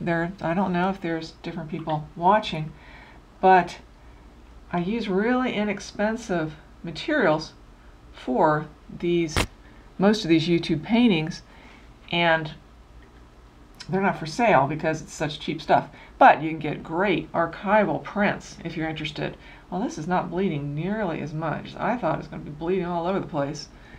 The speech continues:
And it is, but not as much as I thought. And I'm not so sure it's really picking up that pattern as much as I thought it would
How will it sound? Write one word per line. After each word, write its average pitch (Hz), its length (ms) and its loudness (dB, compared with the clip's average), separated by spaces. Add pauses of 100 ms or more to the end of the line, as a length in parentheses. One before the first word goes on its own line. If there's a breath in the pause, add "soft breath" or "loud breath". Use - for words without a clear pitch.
(340 loud breath)
And 254 200 8
it 254 40 8
is, 190 260 8
but 175 160 0
not 247 220 0
as 311 100 -8
much 202 180 -4
as 185 80 -6
I 143 80 0
thought. 170 440 -2 (1160 soft breath)
And 175 200 -4
I'm 170 200 -6
not 180 120 -6
so 180 140 -8
sure 180 240 -4
it's 175 160 -6
really 175 160 -4
picking 185 400 -4
up 156 160 -4
that 151 220 -2
pattern 220 680 0
as 151 300 -2
much 151 380 -2
as 147 100 -8
I 156 100 -2
thought 151 240 2
it - 60 -6
would 151 300 -6